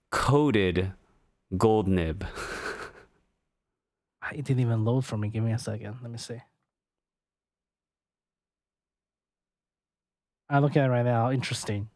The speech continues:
Speaker 2: Okay. Um, I wonder how they did this, because if they painted this,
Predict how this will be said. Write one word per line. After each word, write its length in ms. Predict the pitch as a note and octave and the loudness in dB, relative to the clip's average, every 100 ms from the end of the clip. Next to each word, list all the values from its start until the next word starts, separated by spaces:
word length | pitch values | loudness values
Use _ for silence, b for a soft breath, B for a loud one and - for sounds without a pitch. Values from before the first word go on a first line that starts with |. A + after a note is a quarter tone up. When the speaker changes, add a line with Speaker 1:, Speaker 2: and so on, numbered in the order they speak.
| - | -4
Speaker 2:
Okay. 440 | B2+ B2 G#2 G#2 | -2 0 -2 -2
Um, 720 | A#2 A#2 A#2+ A#2+ B2 B2 A#2+ A2+ _ _ _ _ _ _ _ _ _ _ _ _ _ _ _ _ _ _ - - - - _ _ _ _ _ _ _ _ _ _ _ _ _ _ _ _ _ _ _ _ _ _ - | -2 0 0 0 0 0 0 -4 _ _ _ _ _ _ _ _ _ _ _ _ _ _ _ _ _ _ -16 -16 -16 -20 _ _ _ _ _ _ _ _ _ _ _ _ _ _ _ _ _ _ _ _ _ _ -6
I 80 | A#2 | 0
wonder 220 | C3+ F3+ | 2 4
how 60 | |
they 160 | F3+ C3+ | 4 2
did 220 | C3+ E3 | 2 -2
this, 280 | G#2 G2+ - | -4 -6 -6
because 320 | - C#3 D3+ | 0 2 2
if 60 | B2 | 0
they 100 | B2 | 0
painted 500 | - - A3+ A3 C3 | -2 0 2 2 0
this, 500 | G#2+ B2+ - - | 0 -2 -4 -10